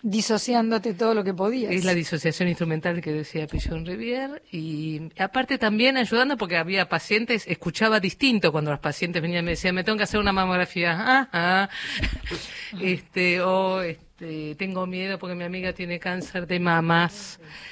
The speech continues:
Speaker 2: Eh, y frente a eso, bueno, fue un cambio muy importante, tanto a nivel profesional como, bueno, ni que hablar a nivel individual.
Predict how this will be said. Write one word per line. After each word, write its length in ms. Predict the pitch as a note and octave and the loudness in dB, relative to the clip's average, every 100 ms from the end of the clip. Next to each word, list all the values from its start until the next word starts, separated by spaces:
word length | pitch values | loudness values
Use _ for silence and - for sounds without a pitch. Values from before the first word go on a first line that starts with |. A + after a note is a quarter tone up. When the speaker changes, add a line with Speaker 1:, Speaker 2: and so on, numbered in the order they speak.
| - | -18
Speaker 2:
Eh, 1040 | - F#3 D#3+ D#3+ D#3 D#3 D#3 D#3 D#3 D#3+ D#3+ - - | -2 2 4 6 4 4 2 2 0 -2 -4 -10 -8
y 760 | F#3 F3 E3+ E3 D#3+ D#3+ D#3 D#3 | -6 -4 -4 -4 -4 -4 -6 -8
frente 440 | - F3+ F3+ F#3+ | -4 -2 -2 2
a 60 | F#3 | 2
eso, 460 | F#3 G3 - A3+ A3 | 2 0 -2 -2 0
bueno, 400 | G3+ D#3+ D#3 D#3 _ | -2 -2 -6 -8 _
fue 300 | - G3 F#3+ | -4 0 0
un 160 | G3 G3 | 0 -2
cambio 840 | A3+ A3 A3 G3+ F#3 E3+ D#3+ D#3+ | 0 2 2 4 4 4 4 0
muy 180 | E3 F#3+ | 0 -2
importante, 680 | F#3+ E3+ C#3+ B2+ B2+ B2+ C3 | -2 -4 -2 -4 -4 -6 -4
tanto 340 | E3+ F3 F3 | -2 -2 -2
a 40 | E3+ | -2
nivel 300 | D#3+ D#3+ E3 | -2 -2 -4
profesional 840 | E3+ - D3+ - E3 F#3 G3+ A#3 | -6 -8 -8 -4 -2 0 -2 -2
como, 560 | - E3 D3 C#3+ C#3 C3 | -4 -4 -4 -6 -6 -8
bueno, 300 | E3 E3 C3+ | -8 -8 -8
ni 140 | D3 | -8
que 100 | D3 | -8
hablar 300 | D3 D3+ E3 | -8 -6 -6
a 80 | F3 | -6
nivel 300 | D3+ C#3 C#3+ | -6 -8 -8
individual. 500 | C#3+ D3 E3+ G#3+ C#3 | -10 -10 -8 -8 -8